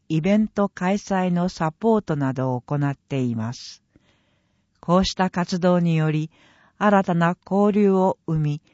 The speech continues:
地区への関心を高めた点が評価されました。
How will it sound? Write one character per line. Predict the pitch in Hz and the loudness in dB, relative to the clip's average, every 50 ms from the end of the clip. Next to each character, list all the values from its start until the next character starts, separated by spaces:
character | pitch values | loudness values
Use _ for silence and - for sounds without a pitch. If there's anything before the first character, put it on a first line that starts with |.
| _ _ _ _ _ _ - | _ _ _ _ _ _ -8
地 | - - - | -8 -8 -4
区 | - 208 202 | 0 2 4
へ | 185 175 156 | 4 4 4
の | 147 143 147 | 2 0 -2
関 | - - - 160 175 202 208 | -4 -6 -4 -2 0 0 0
心 | - - 226 214 214 214 214 | -2 0 0 2 2 2 2
を | 214 | 0
高 | - - 202 - 214 226 | 0 -2 -4 -2 0 0
め | 220 220 196 | 0 0 0
た | - 170 160 | 0 -2 -4
点 | - - 160 156 156 151 143 | -2 -4 -2 -2 -2 -2 -2
が | 147 147 151 | -2 -4 -6
評 | - - - 175 170 151 | -6 -2 0 0 0 0
価 | - 147 143 | -2 -6 -6
さ | 143 - 123 120 | -6 -6 -6 -4
れ | 131 139 | -4 -4
ま | 139 131 135 135 | -4 -4 -6 -8
し | - - - | -10 -12 -10
た。 | - 190 196 - | -10 -12 -12 -12